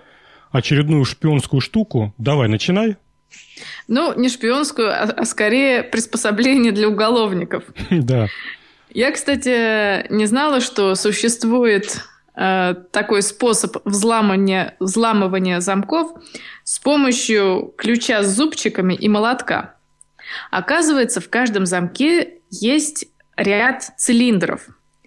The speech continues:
Speaker 2: И если ты вставляешь в замок ключ с зубчиками и начинаешь бить по нему молотком,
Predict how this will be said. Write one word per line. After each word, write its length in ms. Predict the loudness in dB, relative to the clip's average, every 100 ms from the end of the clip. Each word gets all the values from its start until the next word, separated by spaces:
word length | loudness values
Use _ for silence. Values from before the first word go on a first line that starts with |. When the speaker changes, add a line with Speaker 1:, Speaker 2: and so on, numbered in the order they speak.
| -20 -20 -8
Speaker 2:
И 60 | -2
если 340 | 0 0 0
ты 160 | 0 -2
вставляешь 760 | -2 0 0 2 0 0 -4 -6
в 80 | -2
замок 540 | 0 4 2 0 -6 -2
ключ 480 | 2 2 0 -4 -6
с 80 | -2
зубчиками 760 | 2 2 2 -2 -2 0 0 2
и 100 | 0
начинаешь 600 | 0 2 2 2 0 0
бить 320 | 0 -2 -2
по 60 |
нему 280 | 0 2 2
молотком, 680 | 2 0 -2 -2 0 0